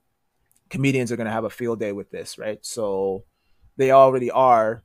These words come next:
right? I, I mean, uh, we were talking, but we, we did talk about this, but not on air, but we had talked about the situation. And I, I told you guys that, uh, Kevin Hart and Dave,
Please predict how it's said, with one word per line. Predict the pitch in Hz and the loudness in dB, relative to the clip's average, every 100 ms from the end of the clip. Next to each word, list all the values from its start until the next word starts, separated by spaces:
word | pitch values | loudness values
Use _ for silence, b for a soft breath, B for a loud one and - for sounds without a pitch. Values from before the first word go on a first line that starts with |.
| - | -6
right? | 123 127 | -2 -2
I, | 120 120 | -6 -8
I | 117 | -8
mean, | 120 117 113 | -8 -8 -8
uh, | 113 113 | -6 -6
we | 104 135 | -6 -6
were | 147 | -4
talking, | 151 135 143 120 | 0 -2 -2 -8
but | 107 | -6
we, | 135 139 | -6 -4
we | 143 | -2
did | 147 185 - | 6 4 6
talk | 160 147 | 4 4
about | 117 107 | -2 -4
this, | 110 | -6
but | - | -6
not | 123 131 | -2 0
on | 123 107 | -2 -4
air, | 120 123 | -4 -4
but | 113 113 - B B B - | -2 -6 -6 B B B -6
we | 131 | -6
had | - | -4
talked | 135 123 | -6 -6
about | 123 110 | -8 -10
the | |
situation. | - 107 107 123 117 104 | -12 -18 -12 -10 -10 -16
And | 107 | -12
I, | 110 107 - | -8 -8 -10
I | 104 | -16
told | - 131 120 | -8 -6 -6
you | 117 | -6
guys | 104 101 - | -4 -4 -4
that, | 107 - b b b b - | -8 -8 b b b b -6
uh, | 110 95 | -6 -6
Kevin | - 175 143 | -6 -6 -4
Hart | 127 143 131 - | 2 2 0 -6
and | 120 117 110 | -8 -8 -10
Dave, | 110 123 | -8 -8